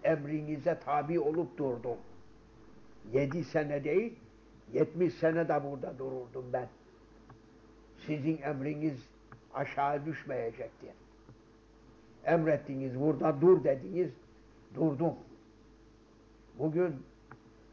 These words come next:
onun üzerine size emir oldu da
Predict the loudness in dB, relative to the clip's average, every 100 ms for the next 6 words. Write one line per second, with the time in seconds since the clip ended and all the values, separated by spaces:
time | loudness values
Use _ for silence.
0 | -20 -20 -20 -20 -20 -20 -20 -20 -20 -20
1 | -20 -20 -20 -20 -20 -20 -20 -20 -20 -20
2 | -20 0 2 4 4 2 2 2 2 0
3 | -2 -4 -10 -20 -20 -20 -20 -20 -20 -20
4 | -20 -20 -20 -20 -20 -14 -6 2 4 4
5 | 4 4 2 0 0 2 2 2